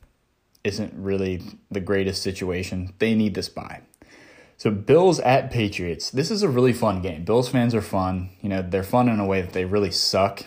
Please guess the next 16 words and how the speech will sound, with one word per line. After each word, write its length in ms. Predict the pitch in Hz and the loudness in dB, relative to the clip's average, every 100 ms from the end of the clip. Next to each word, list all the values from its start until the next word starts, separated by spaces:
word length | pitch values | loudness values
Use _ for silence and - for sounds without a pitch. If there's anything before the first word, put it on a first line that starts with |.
| - | -8
but 100 | 92 | -4
they're 100 | 92 | -2
also 300 | 90 - 85 | -2 -4 -6
fun 320 | - 92 98 | -6 -4 -4
because 260 | 90 92 87 | -4 -8 -8
they're 100 | 87 | -6
really 240 | 92 87 | -6 -6
passionate, 500 | - 87 90 104 101 | -4 -4 -4 -6 -6
so 100 | 95 | -8
they 100 | 90 | -10
passionately 600 | - 104 101 120 113 113 | -4 0 0 -2 -2 -2
suck. 420 | - 123 127 131 - - - - - - - - _ _ _ _ _ | -2 0 0 -2 -14 -20 -20 -20 -20 -20 -20 -20 _ _ _ _ _
So 220 | - 127 | 0 0
Tom 300 | 117 143 175 | 2 2 4
Brady 220 | 151 151 | 4 2
has 120 | 127 | 2